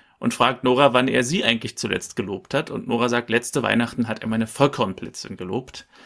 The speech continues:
Und Christian interveniert und sagt, dass er mindestens einmal am Tag sagt, dass er nicht wüsste, wie er ohne sie hier klarkommen würde. Und lässt sich den nächsten Patienten ins Sprechzimmer schicken.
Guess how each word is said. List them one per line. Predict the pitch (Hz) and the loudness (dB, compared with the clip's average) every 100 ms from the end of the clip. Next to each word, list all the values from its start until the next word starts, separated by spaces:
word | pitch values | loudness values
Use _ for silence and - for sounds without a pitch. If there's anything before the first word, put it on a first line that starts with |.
| - - - | -20 -20 -16
Und | - | -8
Christian | 110 - 110 | -6 -4 0
interveniert | 120 110 104 107 - | 0 0 0 0 0
und | - | -2
sagt, | 110 101 - _ | -2 -4 -4 _
dass | - 117 | -8 -6
er | - 110 | -2 2
mindestens | 127 151 139 131 120 | 2 2 0 0 -2
einmal | - 135 131 | 0 2 4
am | 110 117 | 2 0
Tag | 107 110 - | 0 -2 0
sagt, | 104 104 - | 0 0 -2
dass | 117 - | -8 -4
er | 113 | -2
nicht | 110 139 - | 0 -2 -4
wüsste, | 113 117 123 107 | -4 -4 -4 -2
wie | |
er | 107 101 | 0 0
ohne | 113 113 | -2 -2
sie | 110 107 113 _ - - | -4 -6 -8 _ -20 -20
hier | - 117 | -6 -6
klarkommen | - 113 113 98 95 92 | 0 0 0 -4 -6 -4
würde. | 95 104 110 _ _ _ _ _ _ _ - 170 | -2 -2 -4 _ _ _ _ _ _ _ -10 -4
Und | 120 | 0
lässt | 107 - | 0 0
sich | 95 | -6
den | - 95 | -4 -4
nächsten | 98 - - 95 92 | -4 -6 -4 -4 -4
Patienten | 110 - 101 - | -8 -6 -8 -6
ins | 120 - | -8 -8
Sprechzimmer | - 104 - 110 104 | -10 -10 -8 -8 -6
schicken. | - 117 185 | -6 0 2